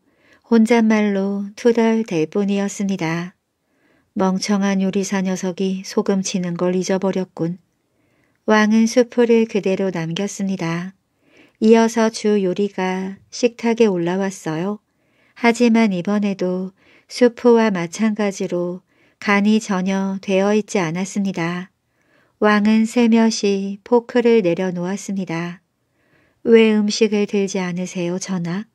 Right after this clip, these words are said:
입에 맞지 않으세요?" 왕비가 물었습니다. "아닙니다. 음식이 무척 훌륭하군요.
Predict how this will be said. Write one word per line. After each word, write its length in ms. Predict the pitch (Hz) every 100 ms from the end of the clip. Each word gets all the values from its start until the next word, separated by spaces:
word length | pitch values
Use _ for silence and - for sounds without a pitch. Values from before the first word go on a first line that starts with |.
| _ _ _ -
입에 300 | 202 214 220
맞지 340 | 190 180 -
않으세요?" 640 | 196 175 180 185 170 175 226 _ _ _ _ _ _ _ _ _ -
왕비가 580 | 202 208 214 226 226 208
물었습니다. 880 | 185 196 202 208 202 170 170 185 - _ _ _ _ _ _
"아닙니다. 800 | - 190 196 190 185 175 190 - _ _ _ 233
음식이 480 | 226 220 247 247
무척 440 | 214 196 - 208 208
훌륭하군요. 760 | 208 202 196 185 170 165 196